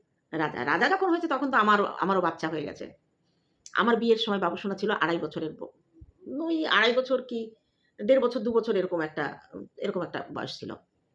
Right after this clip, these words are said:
তা প্রথম যখন আমার ছেলে বাচ্চাটা মারা গেল, সে কথা তোমাদের বলেছি, আজকে আর বলবো না। দ্বিতীয়বার হলো আমার অনিশা, বড় মেয়ে। আমার তো হসপিটালে ভয়ে গা কাঁপছে, ও তো মেয়ে বাচ্চা পছন্দ করে না।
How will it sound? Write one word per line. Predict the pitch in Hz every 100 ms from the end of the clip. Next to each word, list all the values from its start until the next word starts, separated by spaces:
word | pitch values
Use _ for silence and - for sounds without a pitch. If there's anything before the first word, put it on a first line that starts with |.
| _ _ _ _ _ _ _ _ _ _ _ _
তা | 247
প্রথম | 247 285 330 320
যখন | 285 269
আমার | 240 240
ছেলে | 247 208
বাচ্চাটা | 202 214 208
মারা | 156 175
গেল, | 175 151 - _ _ _ _
সে | - 247
কথা | 247 240
তোমাদের | 220 208
বলেছি, | 185 175 196
আজকে | 196 - 180
আর | 160
বলবো | 156 139
না। | 156 202 _ _ _ _ _ _ _ _ 196
দ্বিতীয়বার | 254 294 330 240 247
হলো | 208 220
আমার | 220 208
অনিশা, | 170 151 - - -
বড় | 156 151
মেয়ে। | - - _ _ _ _ _ _ _ _ _ _ _ -
আমার | 180
তো | 202
হসপিটালে | 202 185 - 208 208 208
ভয়ে | 196 190 190 180
গা | 165
কাঁপছে, | 160 165 - -
ও | 175
তো | 185 202
মেয়ে | 202 202
বাচ্চা | 208 208 269
পছন্দ | 254 226 240 247
করে | - 185
না। | -